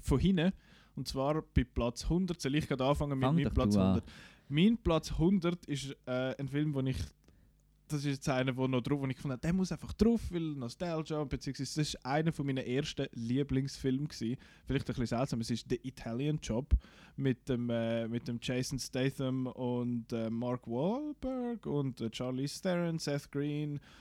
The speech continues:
Speaker 1: und, äh, Mos Def of all people.
Speaker 2: Der Film mit den Minis.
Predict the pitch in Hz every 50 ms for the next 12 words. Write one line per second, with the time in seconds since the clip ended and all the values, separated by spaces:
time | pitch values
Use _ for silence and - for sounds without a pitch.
0 | - - - - 143 139 131 113 123 117 120 117 - 127 107 107 135 160 - -
1 | - 135 143 160 - - - - - - - - - 127 143 135 139 143 - -
2 | 143 143 - - 143 143 143 - - - - _ _ _ _ - - 120 120 120
3 | - 131 135 147 147 139 135 - 120 117 117 117 131 139 123 107 92 - - -
4 | -